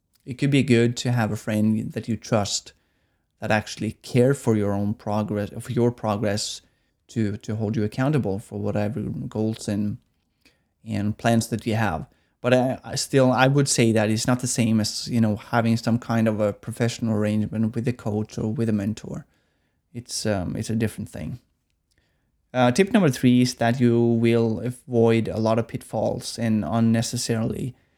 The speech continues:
you know, <laughs> needed obstacles. You don't want obstacles. You know, obstacles and mistakes are good, of course, in, in its own way, because we learn from those. You know, um, friction in life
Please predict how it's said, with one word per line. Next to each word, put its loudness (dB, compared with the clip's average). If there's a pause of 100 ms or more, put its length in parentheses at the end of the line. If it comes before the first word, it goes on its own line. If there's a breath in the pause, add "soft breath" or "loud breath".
(320)
you -10
know, -4 (240)
<laughs> -2
needed 4
obstacles. -2
You 4
don't 6
want 4
obstacles. -8
You -4
know, 0 (240 soft breath)
obstacles 2
and 4
mistakes 2
are 0
good, 2
of -16
course, 0
in, 2
in 2
its 2
own 2
way, 2
because -4
we 2
learn 0
from -4
those. -4 (1000)
You -4
know, 0
um, 0 (920)
friction 4
in 4
life -2